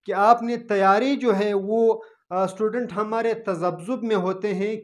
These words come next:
कि हमने तैयारी किस चीज़ से करनी है।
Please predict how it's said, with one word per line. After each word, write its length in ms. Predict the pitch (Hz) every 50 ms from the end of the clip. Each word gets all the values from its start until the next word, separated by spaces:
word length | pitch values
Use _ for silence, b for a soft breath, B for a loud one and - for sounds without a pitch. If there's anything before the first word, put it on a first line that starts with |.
| -
कि 120 | 190 190 190
हमने 500 | 180 160 165 185 208 214 214 214 214 208
तैयारी 400 | 214 214 180 180 180 190 190 208
किस 540 | 208 208 - _ _ - 277 269 - 247 -
चीज़ 140 | 208 190
से 100 | 202 196
करनी 320 | 180 185 185 170 185 196 180
है। 400 | 185 185 180 180 - _ _